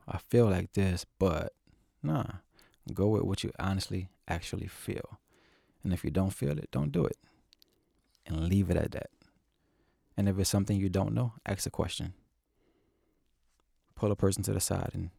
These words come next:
ask certain things. Pull a person to the side and ask them about different information that they can enhance you with, that they may know.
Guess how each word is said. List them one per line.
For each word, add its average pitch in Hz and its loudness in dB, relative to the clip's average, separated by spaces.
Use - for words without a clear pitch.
ask 87 -6
certain 90 0
things. 87 -6
Pull 107 -2
a 95 -2
person 92 0
to - -2
the 87 2
side 90 4
and - -4
ask 85 -2
them 92 2
about 85 2
different 92 -2
information 92 -2
that - -6
they 92 0
can 92 -4
enhance 98 -4
you - -4
with, 90 -4
that - -2
they 98 2
may 101 0
know. 107 -2